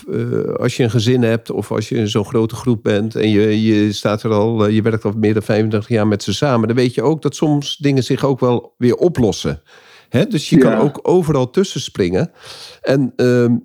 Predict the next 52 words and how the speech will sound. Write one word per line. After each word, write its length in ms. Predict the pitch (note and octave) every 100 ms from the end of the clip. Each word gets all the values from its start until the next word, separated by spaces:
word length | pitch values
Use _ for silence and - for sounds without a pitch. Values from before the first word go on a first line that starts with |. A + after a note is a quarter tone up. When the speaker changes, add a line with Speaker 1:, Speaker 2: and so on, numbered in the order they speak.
| _ -
Speaker 1:
en 180 | D3+
dit, 280 | C#3 F#3 - -
dit 280 | D#3 D#3+
is 200 | D#3+ D#3
gewoon 300 | - C#3 C3+
iemand, 540 | C3+ C#3+ B2+ B2 - B2+
dit 160 | C3+
was 200 | C3 C3
ook 160 | D3 C3+
misschien 260 | B2+ - B2
wel 140 | A2+
een 120 | A2+
roep 180 | A#2 A#2
op 260 | A#2+ G#2+ -
aandacht 440 | B2 D#3 B2 G2
en 100 | A#2+
die 220 | A#2+ C3+ -
is 220 | C3+ B2+
nu 160 | C#3+
geweest. 560 | A#2+ A#2 C#3 C#3 - -
En 180 | G#2 A2+
ik, 180 | A#2 -
ik 280 | - C3 B2+
denk 240 | B2+ A#2
dat 200 | A#2+ A2
je, 240 | A2+ G#2+ A#2+
dat 200 | A#2 -
je, 220 | B2+ A2 G#2+ G2
eh, 380 | F#2+ G1+ - A2+
wel 200 | D#3 C3+
een 120 | G#2+
hele, 720 | B2+ E3 C3+ A#2 G#2+ G#2 G2+ G2+ G2+
eh, 460 | G#2 G2 G2 G2
goede, 680 | - - F#3 C3+ A2 G2+ F#2 _ _ _ _ _ _ _ _ -
ja, 160 | C3+
dat 240 | A2 A2 -
dit 220 | A#2+ B2+
wel 120 | B2
een 60 | A#2
heel 120 | A#2+
goed 180 | B2+ -
signaal 380 | - A#2+ C3+ D3+
is 140 | A2+
om 140 | A#2 A2+
hierop, 360 | A#2 A#2 G2+ -
eh, 560 | G2+ A2 - - -
in 140 | D#3+ F#3+
te 100 | C3+
springen 380 | - - G2 C3
en 100 | C#3+
om 260 | B2 A#2+
haar 460 | G#2+ B2+ G2+ G2